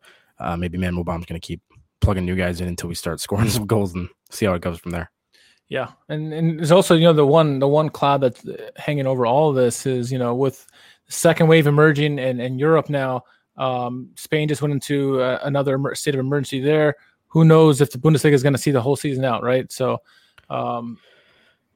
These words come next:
Speaker 1: Yes.
Speaker 2: that could be the one saving grace, but we're not gonna hope for that. For hell no. But, you
Speaker 1: Yeah,
Speaker 2: know,
Speaker 1: it,
Speaker 2: that's
Speaker 1: it, it
Speaker 2: still out
Speaker 1: figures to
Speaker 2: there.
Speaker 1: be, it figures to be a very long winter in America, and, uh, there's a chance
Speaker 2: Yep.
Speaker 1: that it could be a long winter in Europe as well.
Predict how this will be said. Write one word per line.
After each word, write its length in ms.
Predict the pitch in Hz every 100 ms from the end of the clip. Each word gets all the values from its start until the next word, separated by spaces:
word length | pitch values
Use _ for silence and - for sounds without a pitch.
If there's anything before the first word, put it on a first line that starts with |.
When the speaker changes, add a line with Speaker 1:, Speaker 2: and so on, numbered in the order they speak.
| -
Speaker 1:
Yes. 120 | 175
Speaker 2:
that 80 | 170
could 100 | 165
be 60 |
the 80 | 165
one 100 | 175
saving 240 | - 170 147
grace, 300 | 156 160 151
but 240 | 165 160
we're 100 | 165
not 140 | 170 160
gonna 100 | 147
hope 100 | 123
for 60 |
that. 140 | 120 107
For 120 | 139
hell 260 | 123 147 131
no. 160 | 110
But, 220 | 117 113 _ _ _ _
you 80 | -
Speaker 1:
Yeah, 60 | 120
Speaker 2:
know, 80 | 127
Speaker 1:
it, 80 | 143
Speaker 2:
that's 120 | 156
Speaker 1:
it, 100 | 143
it 100 | 135
Speaker 2:
still 120 | 180
out 20 | 156
Speaker 1:
figures 200 | 147 127
to 40 | 123
Speaker 2:
there. 60 |
Speaker 1:
be, 360 | 127 127 120 113
it 100 | 113
figures 340 | - 139 120
to 80 | 120
be 160 | 117 110
a 40 |
very 240 | 101 104
long 360 | 98 104 101 95
winter 340 | 95 92 95
in 40 | 87
America, 600 | 87 87 87 - 82 80 -
and, 240 | 95 92 90
uh, 120 | 87
there's 180 | 85 87
a 60 | 92
chance 220 | 98 92
Speaker 2:
Yep. 60 |
Speaker 1:
that 80 | 85
it 40 | 90
could 120 | 85
be 60 |
a 80 | 90
long 200 | 85 82
winter 300 | 87 85 85
in 80 | 78
Europe 260 | 78 78 76
as 140 | 78
well. 260 | 78 76